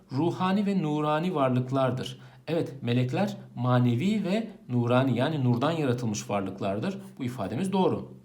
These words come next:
"Daima Allah'a i-, i-, itaat etmektedirler." Evet, melekler sürekli olarak Yüce Allah'a ibadet ve i-, itaat halindedirler. Bu ifademiz de doğru. "Bu dünyada görevlendirilmemiştir melekler." Hayır. Ee, örneğin Cebrail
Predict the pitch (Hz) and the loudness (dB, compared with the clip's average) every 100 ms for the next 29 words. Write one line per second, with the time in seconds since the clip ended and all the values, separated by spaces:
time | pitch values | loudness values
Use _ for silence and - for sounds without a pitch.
0 | - - - _ 123 156 190 190 - 123 | -20 -20 -20 _ -2 0 2 2 2 2
1 | 131 127 127 123 123 - 131 127 - - | 4 4 2 2 0 0 -4 -4 -6 0
2 | 156 160 123 110 - 104 98 143 135 135 | 2 2 -2 -4 -4 -6 -2 -2 -2 -2
3 | 131 117 110 135 147 - 135 123 113 110 | 0 0 0 0 -2 -2 -4 -2 -2 -2
4 | 165 - - - 110 123 110 104 123 127 | -2 -6 -16 -12 -2 0 2 2 0 0
5 | 117 113 139 - 143 127 120 - 123 127 | -2 0 -2 -4 -6 -8 -10 -8 -6 -6
6 | 123 117 123 98 95 95 92 101 123 131 | -4 -4 -4 -6 -4 -4 -6 -4 -4 -4
7 | 101 98 95 87 - - 135 135 170 - | -4 -6 -8 -8 -12 -2 0 0 -2 -8
8 | - - - - 175 226 190 156 139 139 | -16 -20 -20 -12 -4 0 0 2 0 0
9 | 143 143 147 143 143 143 139 170 160 135 | 0 2 2 2 0 -2 -2 0 0 0
10 | 110 - - 107 95 - 110 98 95 98 | 0 0 -4 -6 -8 -8 -6 -6 -6 -6
11 | 90 - 104 113 127 123 - - - - | -8 -8 -2 0 2 0 -2 -6 -14 -18
12 | - 117 104 101 120 113 113 120 110 104 | -16 -8 -6 -4 -2 -2 -2 -2 -2 0
13 | 107 | 0